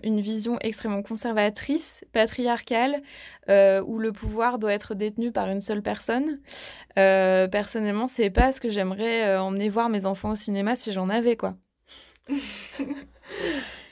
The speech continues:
Speaker 2: Bah, après, il y a des, il y a des choses que j'ai trouvées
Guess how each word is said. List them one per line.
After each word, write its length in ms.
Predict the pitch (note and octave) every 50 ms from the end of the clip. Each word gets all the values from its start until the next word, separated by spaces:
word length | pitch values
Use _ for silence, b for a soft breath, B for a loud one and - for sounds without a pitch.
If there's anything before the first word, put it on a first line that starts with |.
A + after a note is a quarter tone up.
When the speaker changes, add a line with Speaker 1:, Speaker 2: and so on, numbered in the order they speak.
| B
Speaker 2:
Bah, 300 | G#3 - - - - - - _ _ _ _ _ _ _ -
après, 400 | - G3+ G#3 G#3 - - A#3+ A#3+
il 60 | A#3+
y 60 | A3
a 60 | G3+ F3+
des, 540 | F3+ F#3 F#3 F#3 F#3 F#3 F#3 F3+ F#3 F#3 F3+
il 80 | F3+ F#3+
y 40 |
a 40 | F#3+
des 100 | F3+ G3
choses 240 | F#3 - B3 A#3 -
que 120 | - A3
j'ai 140 | G3+ F#3+ F#3+
trouvées 580 | F#3 - - G#3 G3+ F#3+ G3+ G#3+ G#3 G#3 G3+